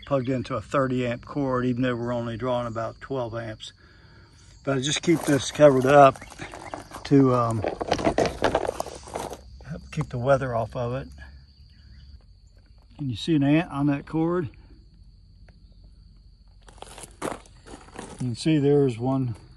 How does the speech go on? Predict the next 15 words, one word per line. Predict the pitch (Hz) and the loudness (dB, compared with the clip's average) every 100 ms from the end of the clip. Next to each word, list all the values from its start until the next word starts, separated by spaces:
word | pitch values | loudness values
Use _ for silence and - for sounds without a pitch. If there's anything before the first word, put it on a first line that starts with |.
| - - - - - - - - - - - - _ | -20 -20 -20 -20 -20 -20 -20 -20 -20 -20 -20 -20 _
there, | - 143 151 156 139 110 - - - - - - - - - | 0 2 4 4 0 -4 -14 -20 -20 -20 -20 -20 -20 -12 -2
there. | 143 139 143 - - - - - - - - - - - - - - - - - _ - - - - - - - - - - - - - - - - - - - - - - - - - - - - | 0 2 0 -6 -18 -20 -18 -16 -16 -18 -20 -20 -20 -20 -20 -20 -20 -20 -20 -20 _ -18 -18 -18 -20 -20 -20 -20 -20 -20 -6 -6 -6 -20 -20 -20 -20 -20 -20 -20 -20 -20 -20 -20 -20 -20 -20 -20 -12
Oh | 147 131 131 | -6 -2 0
yeah, | 123 110 95 98 - - - - - - - - - - - - - - - - - | 0 -2 -6 -14 -20 -20 -20 -20 -20 -20 -20 -20 -20 -20 -20 -20 -20 -20 -20 -20 -16
ants | 302 131 131 - | -8 -6 -6 -4
all | 123 123 | -4 -2
over | 110 104 | -4 -8
this | 104 - - | -14 -14 -14
thing. | 101 98 - - - - - | -14 -14 -18 -20 -20 -20 -20
They're | - 95 135 | -18 -6 -4
definitely | 131 135 113 113 | -4 -6 -10 -10
coming | - 117 113 | -8 -4 -2
up | 110 - | -4 -8
the | - - - | -16 -16 -12
cord. | - - | -10 -12